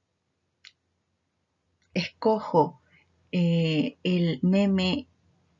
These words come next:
número tres, que está en la página ciento veintiséis, que tiene que ver con, justamente con las clases y el profesor,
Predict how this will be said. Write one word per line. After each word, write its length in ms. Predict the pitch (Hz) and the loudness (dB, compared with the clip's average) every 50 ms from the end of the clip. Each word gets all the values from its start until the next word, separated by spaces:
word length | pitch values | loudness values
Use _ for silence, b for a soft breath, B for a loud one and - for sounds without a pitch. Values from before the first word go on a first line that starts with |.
| _ - | _ -6
número 540 | 156 160 156 151 151 151 151 147 147 151 147 | -4 -2 0 0 2 2 2 4 2 2 6
tres, 400 | - 254 262 247 240 - - - _ | 8 8 8 8 4 0 -18 -20 _
que 80 | - 147 | -16 -16
está 280 | 143 - - 185 190 | -12 -10 -8 -8 -6
en 80 | 180 175 | -6 -8
la 100 | 165 147 | -8 -6
página 300 | 165 170 165 175 165 147 | -8 -8 -6 -6 -8 -6
ciento 240 | 143 151 147 139 139 | -6 -8 -8 -6 -6
veintiséis, 640 | 127 131 135 - - 143 143 - - 220 214 - | -8 -8 -8 -10 -16 -16 -12 -10 -8 -8 -8 -10
que 100 | - - | -12 -12
tiene 220 | 131 156 165 160 147 | -10 -8 -6 -6 -4
que 120 | - 147 | -4 -4
ver 180 | 147 - - - | -4 -4 -4 -6
con, 260 | - - 151 147 143 | -6 -4 -4 -4 -4
justamente 600 | 143 - - 302 - - 339 320 277 262 262 277 262 | -4 -2 -4 -4 -2 -2 -2 0 0 0 -2 -4 -6
con 240 | - 196 175 180 196 | -6 -8 -8 -6 -8
las 160 | 160 - - | -10 -10 -10
clases 500 | _ - 202 214 247 262 254 - 269 220 | _ -2 0 2 2 0 -2 -4 -8 -8
y 120 | 208 185 180 | -6 -6 -8
el 80 | 180 | -8
profesor, 500 | - - 170 180 175 - - 320 440 440 | -6 -6 -6 -6 -6 -6 -6 -6 -6 -8